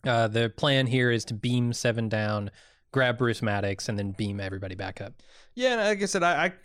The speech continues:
Speaker 2: I kinda like this setup where, you know, this Bejazzle's already d-, got a deal with the Tal Shiar to trade,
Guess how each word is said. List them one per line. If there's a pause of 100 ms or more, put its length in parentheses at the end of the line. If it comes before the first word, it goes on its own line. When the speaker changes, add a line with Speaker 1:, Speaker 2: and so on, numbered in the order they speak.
(120)
Speaker 2:
I
kinda
like
this
setup
where,
you
know,
this
Bejazzle's
already
d-,
got
a
deal
with
the
Tal
Shiar
to
trade,